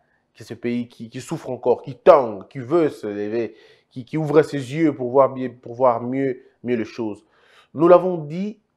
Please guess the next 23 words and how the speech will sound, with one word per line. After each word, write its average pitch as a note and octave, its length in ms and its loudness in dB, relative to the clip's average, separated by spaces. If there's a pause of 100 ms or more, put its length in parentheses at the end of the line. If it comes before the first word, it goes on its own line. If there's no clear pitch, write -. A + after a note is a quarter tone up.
(300)
et D3 100 0
nous D3+ 80 -2
continuons D3+ 640 -6
à A#2+ 60 2
le A2+ 160 -2
dire. A2 500 -10
À F#2 40 -12
la A2+ 120 0
suite A#3+ 500 -8
de B2+ 80 -2
l'émission A#2 480 -6
d'hier G#2 600 -2 (440)
sur F#3 360 -4
la A2+ 160 6
loi, C3 600 2 (200)
euh, F#2 560 -6
du A2 140 -14
silence, D#3+ 640 -2 (500)
les C3+ 80 2
gens A#3 180 6
devraient D#3 260 0
savoir B2 440 -4
que C#3 220 -6